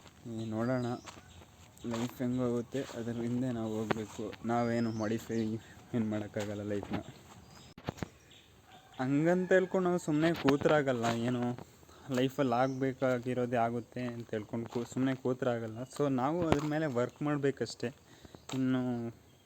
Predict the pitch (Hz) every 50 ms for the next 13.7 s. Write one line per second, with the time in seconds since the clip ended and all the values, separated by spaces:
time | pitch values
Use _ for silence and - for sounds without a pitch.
0 | - - - - - - - - 131 127 135 135 127 123 - - 135 131 143 156
1 | 156 - 160 143 143 147 143 - - 147 143 143 143 139 139 135 135 143 139 123
2 | 117 - - - - 123 113 - - - - - - - - - - - - -
3 | - - - - - 139 135 139 - - 139 131 120 127 127 - - 135 139 139
4 | 135 123 117 113 - - 110 104 - - - 117 - - - - - - - -
5 | 120 120 123 131 131 135 135 143 147 139 123 120 123 117 - - - 151 147 139
6 | 135 131 117 - 117 104 - - 117 117 117 123 135 147 143 135 135 - 151 151
7 | 147 143 - 151 151 147 127 123 120 131 139 135 131 131 131 - - - - -
8 | - - - - - 135 123 143 147 - - 127 131 131 151 165 175 175 165 160
9 | 160 - 170 160 143 139 135 123 123 135 147 - - - - 147 143 143 147 143
10 | 139 131 127 127 - - - - - - - - - - 135 139 135 156 160 156
11 | - - 147 139 143 151 156 156 151 151 151 139 143 143 139 139 131 131 131 131
12 | 131 123 120 - - - 110 110 107 - 117 127 139 - - 127 123 131 131 151
13 | 151 151 147 - - 139 127 120 147 151 147 147 151